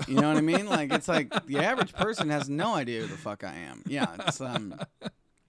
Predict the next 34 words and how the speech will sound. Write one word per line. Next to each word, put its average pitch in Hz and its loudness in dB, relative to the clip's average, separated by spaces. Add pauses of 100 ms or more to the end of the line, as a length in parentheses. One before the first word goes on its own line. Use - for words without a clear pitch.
(140)
so, 117 -4 (520)
uh, 123 2 (220)
they 160 6
don't. 160 4
I 131 0
feel 180 0
like 175 0
maybe, 147 -2
maybe 190 0
some 180 0 (180)
diehard 131 0
S - -6
N 120 -4
L 117 -4
fans 113 -8
would 110 -8
know 107 -4
that 95 -10
that's, 101 -8
was 104 -10
my 104 -6
background 98 -8
and 95 -8
that 98 -10
was 101 -14
something 104 -10
that 82 -10
I 104 -8
did. 107 -8 (680)
But, 143 4
yeah, 202 2
I 185 2
don't 269 2
know. 294 0